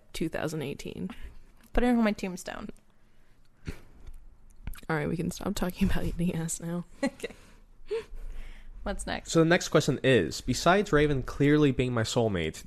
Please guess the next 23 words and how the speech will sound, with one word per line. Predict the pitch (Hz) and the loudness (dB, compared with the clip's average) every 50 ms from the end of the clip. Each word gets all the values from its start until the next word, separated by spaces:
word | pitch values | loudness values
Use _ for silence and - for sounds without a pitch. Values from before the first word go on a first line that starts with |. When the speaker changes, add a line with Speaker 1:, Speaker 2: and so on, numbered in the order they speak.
| 98 - | -12 0
Speaker 3:
do | - 135 | 2 4
you | 135 143 | 6 6
believe | 139 165 160 160 156 165 165 156 | 6 4 4 4 4 2 2 2
that | 147 131 | 0 0
soulmates | - - - 127 131 131 127 120 - | -2 -2 -2 -2 -2 -2 -2 -2 -2
exist? | 98 101 - - 110 82 78 - - - | -4 -6 -2 0 0 0 0 -2 -4 -4
And | 107 110 98 | -4 -2 -2
is | 110 - - | -2 0 2
there | 151 143 143 | 2 2 2
a | 135 | 2
theory, | - - 147 139 135 127 120 117 - - - - - - - - - - - - - - - - - | 0 0 0 0 2 2 2 0 0 -4 -8 -8 -10 -10 -12 -16 -20 -20 -20 -20 -20 -20 -20 -4 2
and | 117 131 135 127 | 4 4 8 8
there | 151 160 160 | 8 10 10
is | 139 151 143 160 | 10 10 8 6
a | 131 | 2
theory | - - - 147 147 139 | 2 2 4 4 6 6
that | 123 120 110 | 4 2 2
everyone | - 120 135 143 143 135 131 | 4 2 2 2 2 0 -2
has | 120 113 135 127 120 113 113 113 110 - - - | -2 0 0 2 2 2 2 0 0 -4 -2 0
actual | 117 113 110 - - 123 | 2 2 2 0 -4 -4
multiple | 110 110 110 110 - - - 104 98 92 | -2 0 -2 -2 -2 -4 -4 -4 -4 -2
ones? | 92 98 92 80 69 67 69 78 - - - - - - - - - - - - - - - - - - - - - - - - - - - - - - - - - 220 - - - - - - - - - - - - - - - - - | -2 -2 -2 -2 -4 -6 -8 -8 -8 -6 -6 -4 -4 -4 -6 -6 -8 -10 -12 -12 -14 -14 -16 -18 -20 -16 -12 -10 -10 -10 -10 -14 -16 -20 -18 -16 -10 -6 -4 -4 -4 -4 -6 -12 -18 -18 -16 -14 -14 -14 -14 -16 -18 -20 -20 -20 -20 -14 -12
Speaker 2:
Thanks. | 285 269 247 - - - - - | -10 -10 -10 -10 -10 -10 -12 -12